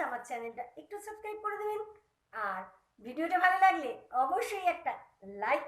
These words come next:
করতে ভুলবেন না। আর আপনারা কিন্তু আমাকে কমেন্ট করতে ভুলবেন না।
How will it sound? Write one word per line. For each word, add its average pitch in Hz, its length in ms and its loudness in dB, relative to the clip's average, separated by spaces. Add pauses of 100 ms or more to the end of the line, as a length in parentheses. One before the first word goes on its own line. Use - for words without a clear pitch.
করতে 349 280 -6
ভুলবেন 370 300 0 (100)
না। 208 60 -6 (360)
আর 226 60 -6 (200)
আপনারা 285 320 -2 (100)
কিন্তু 339 220 -8 (120)
আমাকে 254 260 -4 (340)
কমেন্ট 277 360 0
করতে 415 260 -4
ভুলবেন 440 300 2 (100)
না। 208 80 -4